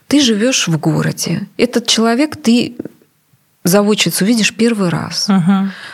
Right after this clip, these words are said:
Speaker 1: У неё собаки. Они никогда не будут в поле твоего зрения, вы никогда не пересечётесь, они никаким образом не затронут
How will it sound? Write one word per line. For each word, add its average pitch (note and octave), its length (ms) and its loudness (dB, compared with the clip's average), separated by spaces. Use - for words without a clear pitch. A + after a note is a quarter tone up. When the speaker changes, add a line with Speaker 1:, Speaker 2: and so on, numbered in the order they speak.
Speaker 1:
У F3+ 60 2
неё B3 640 2
собаки. - 760 -2
Они A3 240 4
никогда B3+ 800 2
не A3+ 380 2
будут A3+ 280 0
в - 120 -8
поле A#3+ 220 2
твоего G#3+ 320 -2
зрения, E3+ 500 2
вы F3 120 0
никогда G3 400 0
не A3 120 2
пересечётесь, G3+ 920 0
они F#3+ 200 4
никаким A#3 420 2
образом G3+ 480 0
не G#3 220 4
затронут G#3+ 720 -2